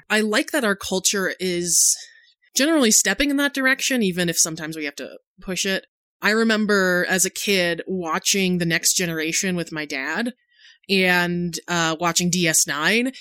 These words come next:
with my dad. And then when Voyager premiered, it was all of a sudden like, I could be Catherine Janeway. Like, I could be a frickin' Starfleet captain. And my, uh, my cousin actually had something similar when Discovery started.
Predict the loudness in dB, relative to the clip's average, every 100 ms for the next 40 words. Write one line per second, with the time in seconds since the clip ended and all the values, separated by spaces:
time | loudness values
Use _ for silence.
0 | -10 -4 0 4 4 4 4 2 4 4
1 | 2 0 0 2 4 4 2 2 4 6
2 | 4 2 2 2 2 2 2 2 2 2
3 | 2 -2 -12 _ _ _ 0 2 0 -4
4 | -2 -4 -4 -4 -4 -4 -6 -10 -14 _
5 | _ _ -6 -6 -8 _ 0 0 0 0
6 | 2 2 2 -2 _ -20 _ -2 0 0
7 | 0 0 -2 -6 -12 _ _ -2 0 -2
8 | -4 -6 -6 -8 -10 -12 -14 -20 _ -20
9 | -20 _ 2 4 2 0 -2 -2 0 0
10 | -2 -4 -8 -6 -6 -6 -8 -6 0 2
11 | 4 4 2 0 0 -2 -2 -2 -2 -2
12 | -4 0 2 2 2 2 0 -2 -2 0
13 | 2 0 0 0 2 2 2 -2 -6 -8